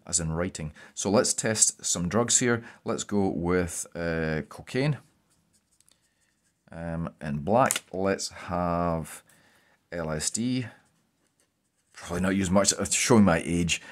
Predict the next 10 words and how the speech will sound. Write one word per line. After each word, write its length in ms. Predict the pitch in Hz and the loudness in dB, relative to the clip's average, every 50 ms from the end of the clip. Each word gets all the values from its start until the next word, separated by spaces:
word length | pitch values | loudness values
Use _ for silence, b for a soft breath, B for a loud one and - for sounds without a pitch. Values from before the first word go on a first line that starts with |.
| B B - | B B -2
M 140 | - 120 120 | 0 0 4
D 180 | 107 107 101 | 6 8 8
M 80 | 92 85 | 8 6
A. 160 | 78 76 73 - b b b b b - b b b b b b b b b b _ | 4 0 -2 -4 b b b b b -12 b b b b b b b b b b _
That's 300 | - 101 104 - - - | -2 -2 -2 -2 -2 -6
probably 560 | - - - - 98 95 87 92 - 90 87 | -8 -8 -4 -2 0 0 0 0 -2 0 -2
more 220 | 85 87 87 87 90 | 0 0 0 0 2
like 240 | 87 95 104 - | 2 2 0 0
it. 160 | - - - b b b b b b b b b b b b b b - - | -4 -6 -6 b b b b b b b b b b b b b b -12 -6
Um, 400 | - 92 92 95 92 90 80 | -2 0 0 2 2 0 -2